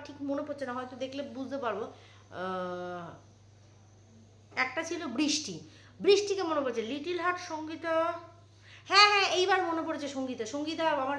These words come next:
Facebook-এ রয়েছে, বৃষ্টিও রয়েছে, হ্যাঁ, ঠিক, ঠিক, ঠিক, না, ভুললে চলবে না। বৃষ্টির ছেলের নামও কিন্তু আমার চিনুর, আহ, নামে, আরুষ, এইবার মনে পড়েছে। তো এই বৃষ্টি,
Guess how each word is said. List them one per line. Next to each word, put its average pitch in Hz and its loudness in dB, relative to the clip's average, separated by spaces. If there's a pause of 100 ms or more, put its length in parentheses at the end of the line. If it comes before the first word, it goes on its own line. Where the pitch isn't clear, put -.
Facebook-এ 277 -4
রয়েছে, 190 -2 (260)
বৃষ্টিও 311 0
রয়েছে, 170 0
হ্যাঁ, 156 -10 (100)
ঠিক, 220 -8 (120)
ঠিক, 170 -12
ঠিক, 151 -14
না, 170 -6
ভুললে 202 -4
চলবে 170 -8
না। 247 -6 (500)
বৃষ্টির 240 -6
ছেলের 247 -4
নামও 247 -6
কিন্তু 220 -8
আমার 196 -4 (120)
চিনুর, 208 -6
আহ, 175 -8
নামে, 165 -10
আরুষ, 170 -6 (420)
এইবার 185 -8
মনে 143 -12
পড়েছে। 135 -14 (340)
তো 240 -8
এই 247 -4
বৃষ্টি, 240 -8